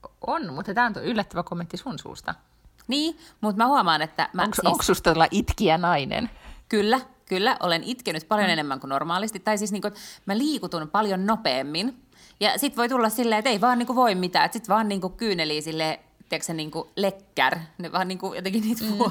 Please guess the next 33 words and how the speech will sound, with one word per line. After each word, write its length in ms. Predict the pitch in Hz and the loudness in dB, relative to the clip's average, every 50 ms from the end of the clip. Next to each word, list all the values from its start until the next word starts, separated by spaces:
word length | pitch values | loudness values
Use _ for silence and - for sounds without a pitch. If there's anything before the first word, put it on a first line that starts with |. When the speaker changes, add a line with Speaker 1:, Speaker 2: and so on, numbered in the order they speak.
| - | -2
Speaker 1:
Mm, 80 | 196 220 | -4 -2
mm. 0 | 220 | 0
Speaker 2:
vuotaa 440 | 233 214 160 143 - - 131 156 196 | 2 2 2 2 2 2 2 2 2
sieltä 220 | 160 202 175 156 | 2 2 2 2
Speaker 1:
Niin, 100 | 240 254 | 2 2
Speaker 2:
silmistä. 560 | - 247 190 185 170 175 196 233 220 - 247 | 2 2 2 2 0 0 -2 -2 -2 -4 -4
Speaker 1:
silleen 300 | 226 - 190 190 180 185 | -2 0 2 4 4 4
sille-, 240 | - 202 190 - - - | 4 2 2 2 2 2
le-, 260 | 220 220 233 226 220 - | 2 4 4 4 4 6
elokuvamaisesti 960 | 240 254 277 247 220 - 185 165 175 170 170 180 180 185 175 160 - - 170 | 6 6 8 6 4 2 4 4 4 4 6 4 2 2 -2 -4 0 2 2
alkaa 240 | 170 170 - 165 165 | 2 4 4 0 0
kyynel 600 | - - 202 208 202 196 170 156 147 147 147 147 | 0 0 0 2 2 4 2 2 0 0 0 0
valua 240 | 165 180 185 180 175 480 | 2 2 2 4 4 6
Speaker 2:
Joo, 240 | 571 539 480 359 | 8 8 8 6
Speaker 1:
poskia 240 | 240 156 151 - 466 539 | 6 2 0 2 2 4
Speaker 2:
just, 180 | 554 - - - | 4 4 2 0
Speaker 1:
pitkin. 220 | - 117 - 440 440 - 160 | -4 -4 0 0 0 2 0
Speaker 2:
just 80 | 110 117 | 0 2
silleen. 280 | 277 254 202 180 170 | 2 2 4 4 4
Speaker 1:
Just 120 | 160 156 - | 2 2 -2
Speaker 2:
Siis 120 | - - | -4 0
Speaker 1:
näin. 120 | 220 165 - | 2 2 2
Speaker 2:
samalla 200 | 427 415 403 359 | 4 2 2 2
tavalla, 220 | - 269 262 247 - | 4 4 4 4 4
Speaker 1:
Joo. 40 | 214 - | 4 2
Speaker 2:
kun 100 | 190 185 | 0 0
mä 120 | 185 - - | -2 -2 -2
esimerkiksi 320 | 208 - 214 208 208 - | -4 -4 -4 -6 -6 -4
aamuisin, 560 | - 269 277 269 220 175 156 156 165 151 151 147 | -2 -2 0 0 0 0 -2 -4 -6 -6 -6 -8
kun 120 | - 147 | -10 -10
mulla 140 | 147 151 151 | -4 -2 -2
on 60 | 151 | -2
jotenkin 380 | 160 - 165 143 156 156 - | -2 -4 -8 -10 -12 -12 -12